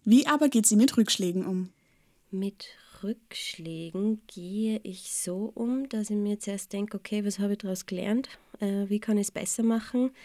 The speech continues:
Speaker 2: Ähm, was merke ich mir für die Zukunft? Ähm, ist es besser, äh, damit umzugehen, ähm, das überhaupt raus, ähm, aus dem Kopf zu kriegen? Muss man's ganz rauskriegen?“ Ähm,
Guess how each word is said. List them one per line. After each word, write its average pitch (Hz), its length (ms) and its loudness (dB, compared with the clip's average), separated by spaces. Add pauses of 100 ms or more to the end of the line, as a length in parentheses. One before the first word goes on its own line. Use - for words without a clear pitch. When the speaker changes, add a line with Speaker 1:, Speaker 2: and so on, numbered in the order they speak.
(600)
Speaker 2:
Ähm, 202 920 -2 (280)
was 196 240 -2
merke 202 360 0
ich 220 60 6
mir 208 140 4
für 208 100 0
die 190 160 -2
Zukunft? 262 800 0 (380)
Ähm, 208 380 -2
ist 202 160 -4
es 196 120 -6
besser, 185 520 -6 (600)
äh, 190 340 -10
damit 185 320 -4
umzugehen, 190 920 -2
ähm, 185 340 -6 (320)
das 180 160 -6
überhaupt 190 460 -6
raus, - 600 -6 (640)
ähm, 185 180 -6
aus 185 120 -2
dem 185 100 0
Kopf - 260 -2
zu 220 140 -4
kriegen? 233 500 4 (320)
Muss 202 160 0
man's 196 140 0
ganz 185 260 -6
rauskriegen?“ 233 720 0 (1000)
Ähm, 202 680 2